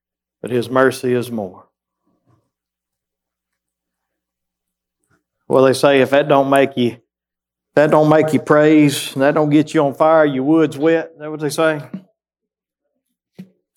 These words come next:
Isaiah chapter nine is where we're gonna be at this morning.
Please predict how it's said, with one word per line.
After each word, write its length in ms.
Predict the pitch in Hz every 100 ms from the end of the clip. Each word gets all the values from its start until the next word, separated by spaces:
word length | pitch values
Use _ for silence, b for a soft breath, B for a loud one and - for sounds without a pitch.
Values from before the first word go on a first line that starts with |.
| _ _ _ _ _ _ _ _ -
Isaiah 500 | 143 156 190 202 170
chapter 720 | - 208 202 196 185 175 151 B B _ _ _ _ _ _ _ _ _ _ _ _ _ _ _ _ _ 143
nine 560 | 156 190 170 147 151
is 220 | 135 120 123 -
where 240 | 139 165 151
we're 80 |
gonna 180 | 151 156
be 220 | 143 156
at 160 | 143 139
this 240 | 147 -
morning. 440 | 143 143 165 202